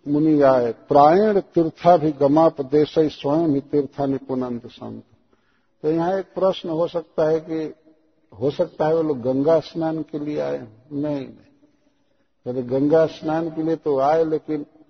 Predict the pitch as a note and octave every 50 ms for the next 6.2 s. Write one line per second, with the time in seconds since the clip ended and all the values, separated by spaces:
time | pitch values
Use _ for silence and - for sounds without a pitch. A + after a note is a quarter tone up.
0 | _ _ _ _ _ _ _ _ _ _ _ _ - C3 C#3+ C#3+ C#3 - - F3
1 | F3 F3 D#3 - - E3 D3+ D3 D3 D3 D3+ D#3 E3 D#3+ D#3 D3+ C#3+ D3 D#3 D#3
2 | D3 C#3+ D3+ D#3 D3+ D3 C3+ C#3 C#3+ C3+ - - - - - - C3+ C#3+ D#3 D#3+
3 | F3 F#3+ F#3+ F#3 F3+ D#3+ C3 A#2 A#2 C#3+ F3+ G3 F#3 D3 D3+ D3+ D3+ D3+ D3+ D#3
4 | D3+ D3+ D3 C#3 D3 C#3+ C#3 C#3 C3+ C3+ C3 C3+ C#3 C3+ C3 B2 B2+ B2 - C3+
5 | B2+ B2+ B2+ A#2+ - A#2+ A2 - B2+ A#2+ A2 A2+ A2+ A2+ A2 G#2 - - A2+ G#2
6 | G#2 G2 G2